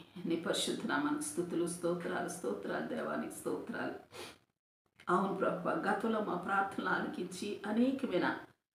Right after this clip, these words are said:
మరి అద్భుత కార్యాలు నా మా జీవితాల్లో చేసినందుకు స్తుతులు, స్తోత్రాలు.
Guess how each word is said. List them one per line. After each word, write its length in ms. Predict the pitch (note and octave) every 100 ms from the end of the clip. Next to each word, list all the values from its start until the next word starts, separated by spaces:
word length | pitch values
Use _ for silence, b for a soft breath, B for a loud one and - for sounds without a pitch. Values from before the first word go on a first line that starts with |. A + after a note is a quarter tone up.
| _ F#3
మరి 280 | F3+ E3+
అద్భుత 360 | F#3+ G#3 B3 B3+
కార్యాలు 460 | F#3+ F3+ F3 E3+ - - - _ _ _ _ - -
నా 140 | G3 A#3
మా 160 | A#3
జీవితాల్లో 520 | A3+ - - E3 F#3
చేసినందుకు 640 | F3 - - - E3+ - -
స్తుతులు, 400 | - F3 F3 -
స్తోత్రాలు. 840 | - E3 C3+ - - - -